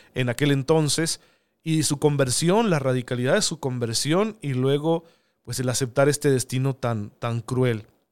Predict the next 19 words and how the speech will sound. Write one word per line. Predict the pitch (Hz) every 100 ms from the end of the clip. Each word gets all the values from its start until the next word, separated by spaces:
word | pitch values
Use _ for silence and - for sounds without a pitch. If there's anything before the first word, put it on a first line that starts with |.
| _
Y, | - 131 131 -
y, | 165
pues, | 131 139 - - - _ _ _ _
por | 143
eso | 147 147 185
su | 151
ejemplo | 120 147 160 180 170
resulta | 147 123 143 - 170 170
particularmente | 151 127 127 123 135 139 151 151 156 165 147
elocuente, | 127 117 - 190 180 147 165 208 - _ _ _ _
porque | 160 202 190 - 185 185 196 - _ _ -
ella, | 156 151 147 160 165 151
vamos | 143 160 156
a |
decirlo | 139 127 143
así, | 147
recorrió | 135 131 - 127 151
todo, | - 139 117 104
¿no? | 113